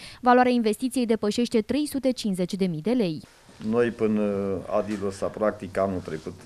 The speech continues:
Speaker 2: am depus documentația și, în luna lui noiembrie am început, lucrarea cu firma care am scos la licitație și,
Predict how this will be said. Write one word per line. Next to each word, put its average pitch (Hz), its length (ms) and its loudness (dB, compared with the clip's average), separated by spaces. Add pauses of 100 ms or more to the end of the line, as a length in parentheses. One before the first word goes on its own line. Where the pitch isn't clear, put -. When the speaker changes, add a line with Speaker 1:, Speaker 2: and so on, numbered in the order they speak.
(120)
Speaker 2:
am 85 360 -6
depus 98 340 -4
documentația 110 1000 -2 (1120)
și, - 420 -18 (720)
în 107 200 -6
luna 110 280 0
lui 90 280 -4 (680)
noiembrie 113 400 -2
am 110 120 0
început, 101 440 -8 (920)
lucrarea 104 520 -2
cu - 140 -16
firma 85 380 -10
care 80 260 -6
am 80 220 -8
scos 107 260 -8
la 95 140 -2
licitație 131 640 -6
și, - 220 -14